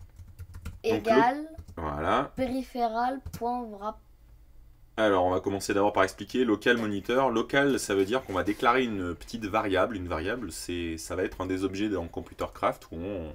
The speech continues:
Speaker 1: on va stocker un, un objet qu'on va manipuler après. Donc oui, après, on va utiliser toujours l'A P I Peripheral. Et ce coup-ci, on va lui demander en fait de récupérer et d'empacter tout ça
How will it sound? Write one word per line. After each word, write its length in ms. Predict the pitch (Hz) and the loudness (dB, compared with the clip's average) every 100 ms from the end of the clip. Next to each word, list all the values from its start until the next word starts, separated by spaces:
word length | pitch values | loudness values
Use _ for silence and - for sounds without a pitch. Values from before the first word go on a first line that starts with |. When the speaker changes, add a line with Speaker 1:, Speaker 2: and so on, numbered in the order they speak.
| - - - - - - | -16 -20 -20 -20 -20 -4
Speaker 1:
on 60 | |
va 100 | 98 | -2
stocker 580 | - - 123 - 120 127 | -2 0 -2 0 0 2
un, 80 | 101 | 2
un 300 | 85 80 104 | 0 -2 -2
objet 220 | 90 107 | 0 -2
qu'on 120 | 110 | 0
va 80 | 95 | -2
manipuler 460 | 90 98 95 98 87 | -2 -4 -4 -2 -2
après. 320 | - - - - - - - | -4 -10 -10 -14 -16 -16 -10
Donc 240 | 92 - | -10 -8
oui, 180 | 117 117 | -2 2
après, 340 | 90 - 95 - - - - - - - - - - - - - - - - - - - - | 0 0 -6 -6 -12 -20 -20 -20 -20 -20 -18 -18 -18 -20 -20 -20 -18 -12 -12 -14 -18 -14 -12
on 60 | 90 | -6
va 120 | 90 | -4
utiliser 560 | 90 - 90 90 90 90 | -4 -6 -10 -6 -4 -4
toujours 340 | - 107 113 | -6 -4 2
l'A 120 | 101 | 2
P 140 | 92 95 | 2 -2
I 100 | 92 | -2
Peripheral. 720 | 95 87 87 82 85 135 185 - - - - - - | -2 -2 -4 -4 0 0 -2 -10 -20 -20 -20 -10 -6
Et 80 | |
ce 80 | 95 | -6
coup-ci, 480 | - 107 - 160 - - - - - - - | -6 -6 -2 -4 -6 -12 -14 -14 -16 -16 -8
on 80 | 98 | 0
va 100 | 123 | 2
lui 100 | 127 | 2
demander 420 | 110 110 107 131 | 2 2 4 2
en 120 | 123 | 2
fait 380 | - 131 - - | -2 -4 -4 -8
de 420 | 92 87 85 82 78 - - - - - | -2 2 2 2 -2 -6 -18 -20 -20 -10
récupérer 640 | 104 - 104 - 101 113 | -8 -8 -4 2 4 4
et 20 | 98 | 2
d'empacter 480 | 98 101 98 - | 0 -2 -4 -4
tout 160 | 101 92 | -6 -8
ça 300 | - 101 - | -4 -4 -4